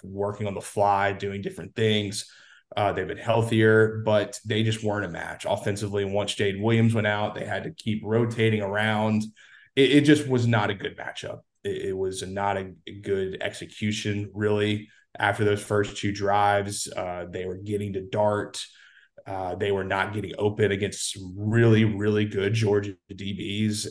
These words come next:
And at the end of the day, you, I mean, it's a personnel thing. They were just better personnel-wise at basically every, pretty much every single position, uh, I mean, I, that I can think of off the top of my head.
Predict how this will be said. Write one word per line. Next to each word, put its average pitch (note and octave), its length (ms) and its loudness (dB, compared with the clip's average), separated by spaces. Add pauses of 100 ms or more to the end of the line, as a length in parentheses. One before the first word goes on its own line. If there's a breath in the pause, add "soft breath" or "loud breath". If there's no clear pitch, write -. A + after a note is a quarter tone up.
And A2 360 4 (600 loud breath)
at G#2+ 200 -4
the A#2 60 2
end A#2+ 80 4
of A#2+ 100 2
the A#2+ 60 4
day, C3+ 280 6
you, A2+ 240 0
I G#2+ 40 -4
mean, G#2+ 280 0
it's G2+ 160 -6
a B2 60 2
personnel A#2 500 0
thing. A#2 420 -8
They F#2 200 -10
were G2+ 180 -2
just G#2+ 320 -4
better G#2+ 300 2
personnel-wise G#2 880 0
at F#2+ 80 -8 (160)
basically A2+ 640 -2
every, A2 540 2 (640)
pretty G#3 180 2
much A3 220 6
every F#3 200 8
single D#3+ 280 4
position, A2+ 600 0
uh, - 40 -14
I F2 300 -8
mean, G2 320 -6 (340)
I, - 100 -10
that G2+ 160 -6
I G2 80 0
can - 180 -10
think A#2+ 220 2
of G2 140 -2
off G#2+ 260 -2
the - 60 -2
top A#2+ 180 4
of A#2 80 -2
my G2+ 140 4
head. G2 400 4